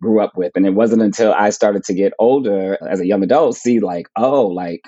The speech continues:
this is something that my family is going to be shunned for and shamed for, the protection and support that we have of people like me.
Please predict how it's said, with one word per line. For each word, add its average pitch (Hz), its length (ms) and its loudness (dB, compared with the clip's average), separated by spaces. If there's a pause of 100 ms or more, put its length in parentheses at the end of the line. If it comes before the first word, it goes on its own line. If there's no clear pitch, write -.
this 120 220 -2
is 123 100 0
something 113 380 0
that 92 180 -2
my 95 160 -4
family 101 380 0
is 90 120 -4
going 98 280 0
to 95 120 -6
be 82 460 -8 (160)
shunned 190 460 0
for 80 280 0
and 76 200 -8
shamed 131 400 2
for, 78 340 -6 (300)
the - 80 0
protection 95 520 -2
and 92 120 0
support 113 380 -2
that 90 100 0
we 92 140 0
have 85 420 -2
of 85 340 -8 (120)
people 87 280 -2
like 82 180 -4
me. 101 320 0